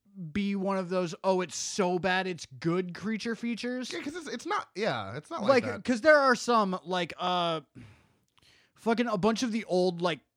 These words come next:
Speaker 1: classics, like
Speaker 2: Yeah.
Speaker 1: Creature from the Bla-, like, they're so bad that they're good.
Speaker 2: Well, yeah, because they haven't aged. You know, like, back in the, you know, fifties or sixties, they were great, but now you're like, "This is really bad," because it's fifty years, sixty years later, and
Speaker 1: Yeah.
Speaker 2: you're like, "Eh, I don't know about this." But,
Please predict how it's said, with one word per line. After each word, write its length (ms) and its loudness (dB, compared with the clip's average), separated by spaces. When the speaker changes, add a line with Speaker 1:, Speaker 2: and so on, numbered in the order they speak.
Speaker 1:
classics, 760 -2
like 140 -2
Speaker 2:
Yeah. 120 0
Speaker 1:
Creature 280 -2
from 160 -2
the 60 -4
Bla-, 120 -4
like, 220 -2
they're 140 8
so 560 6
bad 380 4
that 140 -6
they're 160 -2
good. 280 -4
Speaker 2:
Well, 120 2
yeah, 140 2
because 320 -2
they 80 -2
haven't 320 -2
aged. 520 -6
You 80 -6
know, 80 0
like, 160 -2
back 260 0
in 80 -4
the, 180 -4
you 100 -4
know, 60 -8
fifties 360 -4
or 60 -6
sixties, 420 -6
they 100 -4
were 100 -8
great, 320 -2
but 120 -8
now 220 0
you're 160 -2
like, 180 -2
"This 180 -4
is 60 -14
really 200 -8
bad," 480 -8
because 420 -8
it's 240 -10
fifty 320 -6
years, 280 -8
sixty 280 -8
years 160 -4
later, 280 6
and 20 8
Speaker 1:
Yeah. 120 6
Speaker 2:
you're 80 -2
like, 100 -4
"Eh, 240 -4
I 20 0
don't 140 -4
know 60 -2
about 200 -2
this." 180 -8
But, 280 -4